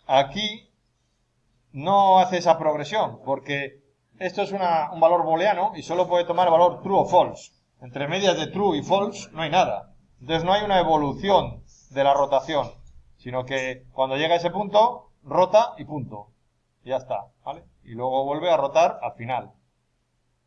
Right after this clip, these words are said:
¿Entendéis eso? En este caso, entre true y false no hay nada. Antes sí, en la X, entre un X igual a cinco y un X igual a diez, hay cinco valores. Entonces va progresando el cambio.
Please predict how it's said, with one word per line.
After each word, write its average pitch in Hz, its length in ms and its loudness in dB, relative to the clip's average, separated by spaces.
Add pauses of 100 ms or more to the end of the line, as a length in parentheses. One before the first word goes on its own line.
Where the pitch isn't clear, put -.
(280)
¿Entendéis 143 380 -8
eso? 190 400 -4 (1500)
En 127 80 -14
este 139 220 -8
caso, 185 360 0
entre 147 300 -4
true 190 260 -4
y 165 40 -6
false 190 340 0
no 170 80 0
hay 156 80 0
nada. 104 380 -6 (400)
Antes 190 340 -2
sí, 165 400 -8
en 131 120 -14
la 143 120 4
X, 202 500 -8 (260)
entre 135 300 -8
un 165 80 -6
X 170 280 -6
igual 170 200 0
a 165 100 6
cinco 160 300 -8
y 135 60 -8
un 151 80 -8
X 160 200 -10
igual 160 180 0
a 160 40 0
diez, 196 380 -4 (320)
hay 151 160 -2
cinco 156 300 -4
valores. 127 320 0
Entonces 131 260 -8
va 160 180 4
progresando 170 680 0
el 143 140 -4
cambio. 110 440 -4